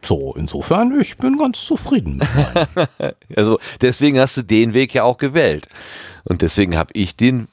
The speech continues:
Speaker 2: anderen Weg gewählt. Ich möchte immer Mieter sein dürfen. Das ist mein Wunsch. Ich möchte tatsächlich immer so viel Geld haben, dass ich irgendwo eine vernünft-, also, dass ich mir irgendwo eine kleine,
Speaker 1: Mhm.
Speaker 2: nette Wohnung, äh, leisten kann. Das ist mein Weg und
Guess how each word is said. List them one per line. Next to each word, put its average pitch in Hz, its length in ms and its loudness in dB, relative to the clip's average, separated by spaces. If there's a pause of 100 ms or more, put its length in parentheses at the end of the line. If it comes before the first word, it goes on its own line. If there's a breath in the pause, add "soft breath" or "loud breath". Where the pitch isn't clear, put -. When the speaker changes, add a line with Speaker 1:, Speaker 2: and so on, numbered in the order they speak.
Speaker 2:
anderen 143 380 0
Weg 65 180 -4
gewählt. - 440 -10 (100)
Ich - 120 -20 (100)
möchte 95 260 0
immer 135 200 0
Mieter 120 320 0
sein 69 260 -4
dürfen. 64 340 -6 (380 loud breath)
Das 120 120 2
ist 170 180 -6
mein 185 180 0
Wunsch. 98 300 2
Ich 98 100 -4
möchte 127 260 0
tatsächlich 123 440 2
immer 175 380 0 (160)
so 117 140 0
viel 151 120 0
Geld 127 240 2
haben, 131 160 2
dass 113 120 0
ich 104 140 -8
irgendwo 127 560 2 (500 loud breath)
eine 120 140 4
vernünft-, 110 400 0
also, 92 220 2
dass 87 160 -2
ich 90 220 -10
mir 107 260 -2
irgendwo 104 180 0
eine 107 120 2
kleine, 101 360 4
Speaker 1:
Mhm. 160 220 4
Speaker 2:
nette 101 260 0
Wohnung, 71 340 0 (120)
äh, 69 80 0
leisten 67 380 -2
kann. 73 180 -6
Das 87 120 0
ist 95 140 -8
mein 98 340 2
Weg 104 320 4
und 110 140 -4